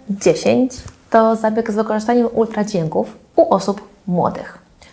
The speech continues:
Osoby młode, czyli osoby poniżej wieku czterdziestu lat. Dlaczego? Dlatego, że ultradźwięków używamy wtedy, kiedy chcemy podziałać powięziowo na wzmocnienie struktur, e, na taki, powiedzmy,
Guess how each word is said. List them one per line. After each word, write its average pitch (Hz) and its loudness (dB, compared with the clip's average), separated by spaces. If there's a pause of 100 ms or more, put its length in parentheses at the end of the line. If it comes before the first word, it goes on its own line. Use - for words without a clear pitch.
(160)
Osoby 285 4
młode, 226 4 (140)
czyli 240 -2
osoby 220 -2 (560)
poniżej 233 4 (160)
wieku 196 -2
czterdziestu 175 -4
lat. - -2
Dlaczego? 220 2 (480)
Dlatego, 294 2
że 269 2 (220)
ultradźwięków 240 0
używamy 202 -2
wtedy, 208 0
kiedy 285 -2 (220)
chcemy 240 0 (260)
podziałać 220 -2 (100)
powięziowo 220 4 (100)
na 220 0
wzmocnienie 208 2
struktur, 208 -2 (440)
e, 196 4
na 202 2 (160)
taki, 202 -4
powiedzmy, 208 0